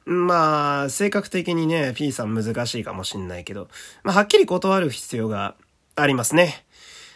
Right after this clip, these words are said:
で、そのためには、まあ、何が必要かと言いますと、まあ、やっぱ舐められないこと。えー、<laughs> ね、あの、ルーキーズとかの世界みたいになってますが、舐められないことと、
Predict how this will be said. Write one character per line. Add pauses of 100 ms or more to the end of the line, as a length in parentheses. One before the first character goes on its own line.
(240)
で、
そ
の
た
め
に
は、
ま
あ、
何
が
必
要
か
と
言
い
ま
す
と、
ま
あ、
や
っ
ぱ
舐
め
ら
れ
な
い
こ
と。 (240)
え
ー、 (180)
<laughs>
ね、
あ
の、
ル
ー
キ
ー
ズ
と
か
の
世
界
み
た
い
に
な
っ
て
ま
す
が、 (400)
舐
め
ら
れ
な
い
こ
と
と、